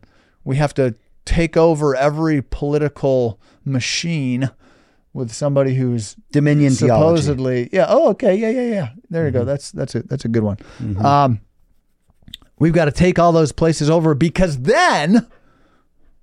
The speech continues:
Speaker 1: we can, we can get things right.
Speaker 2: Mm-hmm.
Speaker 1: We can essentially legislate righteousness.
Speaker 2: Mm-hmm.
Speaker 1: Um,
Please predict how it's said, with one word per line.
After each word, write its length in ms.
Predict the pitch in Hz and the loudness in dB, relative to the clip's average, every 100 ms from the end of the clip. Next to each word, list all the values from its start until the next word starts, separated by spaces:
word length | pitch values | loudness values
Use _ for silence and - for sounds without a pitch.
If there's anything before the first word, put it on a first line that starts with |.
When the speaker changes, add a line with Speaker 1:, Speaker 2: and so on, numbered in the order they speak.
| _ - | _ -4
Speaker 1:
we 180 | 160 175 | -2 0
can, 340 | 165 135 117 - | 0 -2 -6 -4
we 140 | 156 | -2
can 320 | 143 135 113 - - - 131 | 0 -2 -4 -10 -20 -12 -2
get 220 | 143 - | -2 -2
things 340 | 139 123 104 | -6 -4 -6
right. 400 | 104 107 104 - - | -6 -8 -10 -18 -10
Speaker 2:
Mm-hmm. 320 | 123 90 104 143 | -6 -4 -4 -2
Speaker 1:
We 120 | 151 | -2
can 140 | 143 | 0
essentially 580 | 131 - 165 - 139 127 | -4 -4 -4 -4 -4 -4
legislate 1120 | 113 131 175 151 147 - - 127 127 135 - - _ _ _ _ _ - | -4 0 0 0 -2 -4 -6 -2 -2 -2 -6 -6 _ _ _ _ _ -2
righteousness. 720 | 139 120 120 110 85 - - | -2 -2 -6 -8 -10 -12 -10
Speaker 2:
Mm-hmm. 760 | 117 107 165 - _ _ _ - | -8 -6 -8 -14 _ _ _ -8
Speaker 1:
Um, 520 | 120 117 110 110 | -6 -4 -4 -6